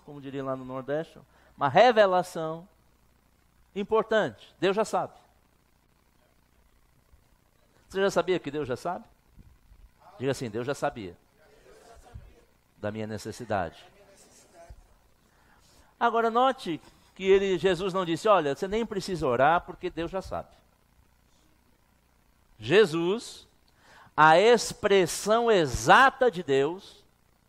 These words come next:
ele nos veio pra revelar o Pai. Diz assim: "Ore." Deus sabe, mas ore. Porque Deus sabe, mas será que nós sabemos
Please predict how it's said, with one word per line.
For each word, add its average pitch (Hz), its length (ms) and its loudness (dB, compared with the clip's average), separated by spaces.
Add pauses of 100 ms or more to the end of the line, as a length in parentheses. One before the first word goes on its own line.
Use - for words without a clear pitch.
(520)
ele 220 240 4
nos 220 180 -4
veio 208 160 4
pra 214 200 6
revelar 240 760 6
o 254 60 0
Pai. 165 500 2 (600)
Diz 180 120 -6
assim: 170 340 -6
"Ore." 151 380 -2 (580)
Deus 185 220 -6
sabe, 220 300 0
mas 127 200 -8
ore. 185 300 -8 (2500)
Porque 196 220 0
Deus 214 240 4
sabe, 180 300 4
mas 143 140 -4
será 180 260 0
que 165 120 -10
nós 170 260 0
sabemos 165 640 -6